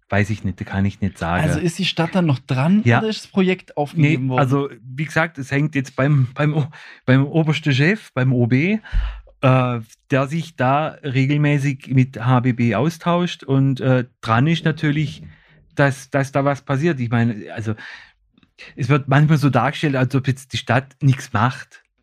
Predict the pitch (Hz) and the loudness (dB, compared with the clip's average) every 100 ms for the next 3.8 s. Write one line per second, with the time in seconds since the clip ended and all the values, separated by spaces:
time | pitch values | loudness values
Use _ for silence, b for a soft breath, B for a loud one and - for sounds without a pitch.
0 | _ 139 135 131 - _ - - - 107 | _ -4 -2 -2 -6 _ -18 -14 -12 -14
1 | - 156 139 - 135 139 - 135 131 - | -4 0 0 2 0 0 -2 -2 -2 -4
2 | 135 175 226 110 104 - - 117 117 117 | -2 2 2 2 -2 -6 -6 -4 -2 -4
3 | - 85 73 123 143 143 - - | -8 -16 -12 -6 -2 -2 -4 -8